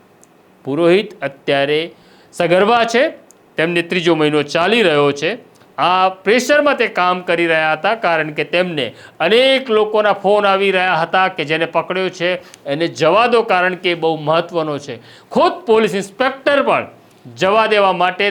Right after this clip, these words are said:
દબાણ કરી રહ્યા હતા. આ માનસિક દબાણ વધી રહ્યું હતું. આ કામ તેમનું નહોતું, જામીન આપવાનું, છતાં સાહેબનો આદેશ છે એટલે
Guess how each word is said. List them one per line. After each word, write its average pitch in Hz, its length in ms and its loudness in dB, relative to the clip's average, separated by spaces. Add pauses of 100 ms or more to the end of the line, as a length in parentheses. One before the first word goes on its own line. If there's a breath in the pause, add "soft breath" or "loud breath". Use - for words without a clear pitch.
દબાણ 170 300 0
કરી 175 280 -2
રહ્યા 170 140 0
હતા. 196 200 2
આ 175 180 0
માનસિક 190 500 -2
દબાણ 175 420 0 (440 loud breath)
વધી 170 440 0
રહ્યું 170 300 2
હતું. 156 260 -6 (720 loud breath)
આ 220 140 -2
કામ 285 360 2
તેમનું 294 340 2
નહોતું, 269 360 2
જામીન 240 380 2
આપવાનું, 247 440 0
છતાં 214 300 0
સાહેબનો 226 520 0
આદેશ 233 440 2
છે 247 120 2
એટલે 226 180 -2